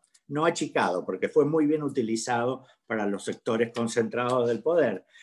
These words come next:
Pero hubo todo un discurso de que el Estado no se meta, entonces hubo una apropiación del Estado, un buen uso, ¿eh? Eh, para que en todo caso el Estado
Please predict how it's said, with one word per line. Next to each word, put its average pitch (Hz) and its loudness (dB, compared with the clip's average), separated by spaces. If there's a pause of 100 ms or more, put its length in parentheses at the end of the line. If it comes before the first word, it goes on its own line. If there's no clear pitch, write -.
(140)
Pero 277 2
hubo 254 4
todo 247 4
un 208 2
discurso 214 -2
de 143 -2
que 143 -4
el 135 -2
Estado 180 -2
no 143 -8
se - -4
meta, 202 -4
entonces 135 -8
hubo 123 -12
una 117 -8
apropiación 170 -6
del 196 -8
Estado, 175 -8
un 110 -12
buen 156 -2
uso, 208 -6 (400)
¿eh? 196 -2
Eh, 143 -2
para 147 0
que 151 6
en 139 0
todo 185 0
caso 151 -2 (100)
el 131 -2
Estado 135 -2